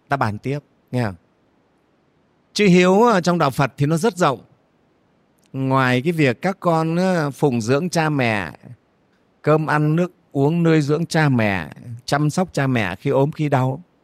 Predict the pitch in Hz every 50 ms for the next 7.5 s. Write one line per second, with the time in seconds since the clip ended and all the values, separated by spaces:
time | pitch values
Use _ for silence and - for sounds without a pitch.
0 | _ _ _ _ _ _ _ _ _ _ - 131 131 123 123 113 - 156 151 -
1 | 160 151 147 147 135 123 117 107 104 107 107 127 120 117 110 101 - _ _ _
2 | _ _ 107 107 104 117 147 170 170 170 170 165 135 139 139 127 113 95 110 110
3 | 104 101 117 127 117 113 117 107 104 104 95 92 _ _ _ _ _ _ _ _
4 | _ _ _ _ - - - 170 170 160 147 131 113 110 113 135 165 151 139 127
5 | 113 110 104 - _ - 135 123 117 110 117 110 101 95 98 120 143 151 - 151
6 | 139 139 131 117 101 87 85 117 117 156 160 170 165 165 165 156 147 214 240 -
7 | 165 156 147 131 120 113 147 180 220 247